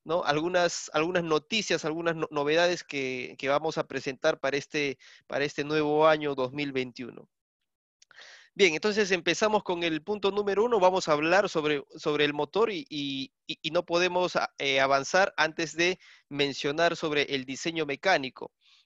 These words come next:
¿no? Voy a, voy a encender acá el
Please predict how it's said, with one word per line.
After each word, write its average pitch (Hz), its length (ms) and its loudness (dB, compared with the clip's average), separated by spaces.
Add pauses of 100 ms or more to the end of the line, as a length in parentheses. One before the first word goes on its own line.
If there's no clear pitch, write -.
¿no? 147 200 -6 (260)
Voy 139 280 -6
a, 131 400 -2
voy 139 220 -8
a 139 200 -2
encender 139 480 -8
acá 139 220 -4
el 143 160 -2